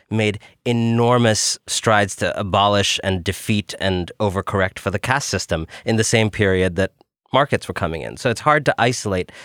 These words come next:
that variable. And China is a communist, capitalist, totalitarian, free market society that no one entirely understands what kind of system that is. So it's hard to use that as an example of open capitalism.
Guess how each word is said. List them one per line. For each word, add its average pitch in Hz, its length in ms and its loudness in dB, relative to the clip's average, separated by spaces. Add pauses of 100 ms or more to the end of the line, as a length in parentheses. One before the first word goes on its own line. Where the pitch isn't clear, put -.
(240)
that 113 180 2
variable. 107 400 0
And 131 160 0
China 151 400 2
is 120 580 0
a 104 80 -4
communist, 120 580 -2
capitalist, 107 640 -2
totalitarian, 113 800 2
free 110 200 0
market 107 380 -2
society 107 460 0
that 95 120 -4
no 101 160 -2
one 101 140 0
entirely 101 480 -2
understands 95 720 -6 (120)
what 101 140 -10
kind 98 160 -4
of 95 60 -6
system 110 280 -6
that 110 120 0
is. 139 160 -6 (280)
So 143 120 0
it's 135 100 -2
hard 151 200 4
to 143 40 4
use 123 200 4
that 131 180 6
as 139 80 4
an 120 100 4
example 107 460 2
of 95 180 -2
open 104 300 0
capitalism. 92 680 -2